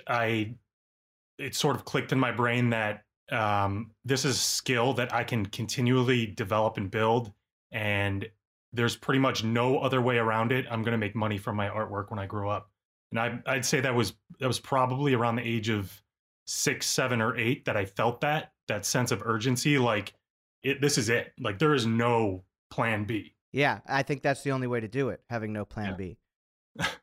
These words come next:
Speaker 2: When did you start making money from art? You know, did you do comic books, or as a kid, you know, did you sell, you know, anything at school, or, or when did you
Speaker 1: Oh,
Speaker 2: start
Speaker 1: yeah.
Speaker 2: sort of selling your, your, your creative work?
Speaker 1: Uh, so the first time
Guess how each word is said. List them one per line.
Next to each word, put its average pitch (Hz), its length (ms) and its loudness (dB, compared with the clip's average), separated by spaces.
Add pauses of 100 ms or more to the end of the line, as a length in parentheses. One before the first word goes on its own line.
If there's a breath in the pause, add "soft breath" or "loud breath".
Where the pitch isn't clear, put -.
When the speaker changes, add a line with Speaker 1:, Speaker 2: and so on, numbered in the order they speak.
(120)
Speaker 2:
When 170 300 2
did 214 180 -2
you 190 140 2
start 170 580 2
making 139 360 0
money 147 180 2
from 104 180 -8
art? 98 220 -6
You 135 60 -6
know, 117 100 -2
did 117 140 -10
you 117 100 -6
do 107 240 -6
comic 160 400 0
books, 143 460 2
or 113 360 -2
as 117 140 -4
a 107 60 -12
kid, 160 360 0
you 117 80 -6
know, 110 160 -4
did 110 200 -10
you 110 80 -8
sell, 110 500 -2 (220)
you 127 160 -8
know, 98 260 -6
anything 120 320 -6
at 90 80 -10
school, 165 500 2
or, 117 200 -2
or 123 140 -2
when 151 160 0
did 170 100 -4
you 160 80 -2
Speaker 1:
Oh, - 20 -2
Speaker 2:
start 139 300 0
Speaker 1:
yeah. 90 60 -4
Speaker 2:
sort 127 180 -2
of 117 200 -4
selling 151 460 2
your, 127 240 2
your, 113 460 -2 (100)
your 113 220 -10
creative 123 600 -2
work? 120 400 -2 (120)
Speaker 1:
Uh, 120 400 2
so 139 400 2
the 123 120 -2
first - 540 0
time 143 580 2